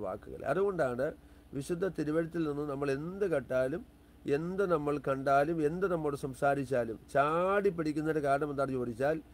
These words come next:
യേശു കൂടെ നിൽക്കുന്നതിന് തുല്യമാണ് യേശു കർത്താവിൻ്റെ നാ-, ആമേൻ, ശബ്ദം നമുക്ക് മുൻപിൽ മുഴങ്ങിക്കേൾക്കുന്ന ആ വാക്കിനകത്ത് അത്രത്തോളം ശക്തിയും ആ പ്രസൻസിൻ്റെ അത്രയധികം പ്രാധാന്യവും ആ വാക്കുകൾക്കകത്തുണ്ട്.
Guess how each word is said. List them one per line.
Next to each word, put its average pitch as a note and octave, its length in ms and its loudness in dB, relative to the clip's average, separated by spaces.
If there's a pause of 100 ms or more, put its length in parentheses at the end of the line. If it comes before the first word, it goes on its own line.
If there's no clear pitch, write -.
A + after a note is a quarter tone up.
(340)
യേശു D#3+ 220 0 (140)
കൂടെ F3 540 2
നിൽക്കുന്നതിന് D#3 500 0
തുല്യമാണ് C3+ 580 0 (580)
യേശു D#3+ 300 2 (120)
കർത്താവിൻ്റെ C#3 720 2 (560)
നാ-, C#3 260 2 (120)
ആമേൻ, D3 220 2 (100)
ശബ്ദം C#3 360 2 (120)
നമുക്ക് C3+ 360 -4
മുൻപിൽ C3+ 300 -4 (120)
മുഴങ്ങിക്കേൾക്കുന്ന C#3 920 -2 (440)
ആ C#3+ 40 2 (120)
വാക്കിനകത്ത് C3 640 -4 (100)
അത്രത്തോളം E3+ 720 -2
ശക്തിയും C#3 440 -2 (540)
ആ - 20 6 (160)
പ്രസൻസിൻ്റെ D#3 720 -2 (580)
അത്രയധികം D#3 800 2
പ്രാധാന്യവും D3+ 800 2 (240)
ആ - 20 0 (120)
വാക്കുകൾക്കകത്തുണ്ട്. B2 800 -4